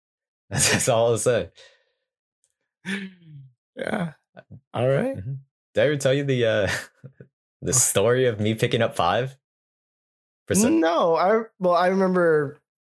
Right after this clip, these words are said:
Speaker 2: I remember you getting it, like, uh, like, you let me borrow it, like,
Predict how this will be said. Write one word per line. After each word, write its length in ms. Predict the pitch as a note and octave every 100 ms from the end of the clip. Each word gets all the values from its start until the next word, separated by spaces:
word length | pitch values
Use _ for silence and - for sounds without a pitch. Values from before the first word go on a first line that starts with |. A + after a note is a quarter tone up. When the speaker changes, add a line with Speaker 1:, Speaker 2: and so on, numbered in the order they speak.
| -
Speaker 2:
I 100 | C3
remember 280 | D3 D3 C3+
you 160 | B2+ B2+
getting 320 | C3+ E3 D3
it, 220 | B2 A2+
like, 220 | C#3 B2 B2
uh, 520 | A2+ A2 G#2 F#2+ C#2
like, 180 | B1+ B2+
you 100 | A#2
let 100 | A#2+
me 80 | A2+
borrow 280 | G#2+ B2 G2
it, 240 | G#2+ -
like, 120 | -